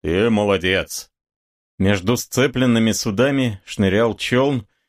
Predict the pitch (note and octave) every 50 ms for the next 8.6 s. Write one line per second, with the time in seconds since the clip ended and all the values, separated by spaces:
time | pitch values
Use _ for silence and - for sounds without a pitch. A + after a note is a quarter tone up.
0 | _ _ _ _ - F2 D#2+ D2 C#2+ E2 E2+ E2 D#2+ D#2+ - - G2+ E2+ - G#2
1 | F2 D2+ D#2 F2+ A2 A#2 - - F2 E2+ D#2+ D2 D#2+ D#2 D#2 D2 F2+ F#2+ F#2+ -
2 | - - E2 D#2+ D#2+ E2 D#2+ D2+ - E2 D#2 D#2+ D#2 D#2+ D#2+ D#2 D2+ D2 C#2+ C#2+
3 | - _ _ _ _ _ _ _ _ _ _ _ - - - - F#2+ E2+ E2+ E2
4 | F2 G2+ A2 G2+ E2 D#2 D#2+ D#2+ D2+ - - - B2 B2 G#2+ F#2+ - - D#2 D2+
5 | D2 D2+ E2 D#2 D#2 D2+ E2+ G2 G#2 G2+ F2+ E2+ E2 D#2+ - - F#2 F2+ D#2+ -
6 | F#2 F2 F2+ F2 E2 D2+ E2+ D2+ D2+ F2 G#2 A#2+ A#2 - - - F#2 E2 F2 F#2+
7 | F2+ - - F#2 F2 D2+ E2+ E2 E2 F2 G2 G2+ F#2+ E2 D#2 D2+ E2 F2 E2 D#2
8 | G2 A#2+ B2+ A#2+ A#2+ G#2+ - A#2 A2+ A2+ -